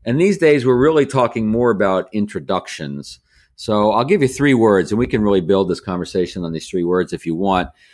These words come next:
Uh, the first one is, is engagement. And what I mean by that is we've gotta be referable first, right? I can't ask you guys for an introduction to s-,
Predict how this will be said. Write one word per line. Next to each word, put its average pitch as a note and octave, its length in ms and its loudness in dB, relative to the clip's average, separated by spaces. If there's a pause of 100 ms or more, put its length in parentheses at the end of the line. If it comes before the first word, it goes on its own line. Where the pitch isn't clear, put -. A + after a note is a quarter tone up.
(240)
Uh, F#2 320 2
the A2 100 0
first F3 380 0
one A#2+ 160 2
is, G#2 160 0 (200)
is G2+ 500 0
engagement. F#2 800 0
And F#2+ 280 -4
what G2 120 0
I F#2+ 60 0
mean A2+ 240 2
by G#2 120 2
that F#2 180 2
is F2 140 -4
we've F#2+ 180 -4
gotta A#2 300 2
be G2+ 200 0
referable F#2+ 680 0
first, - 640 -4 (380)
right? A2 220 -2
I B2 120 2
can't A2 380 -2
ask G#2 300 -2
you A2+ 140 4
guys E2 340 0
for - 120 -8
an F2+ 80 -2
introduction E2 640 -6
to E2 100 -14
s-, - 340 -14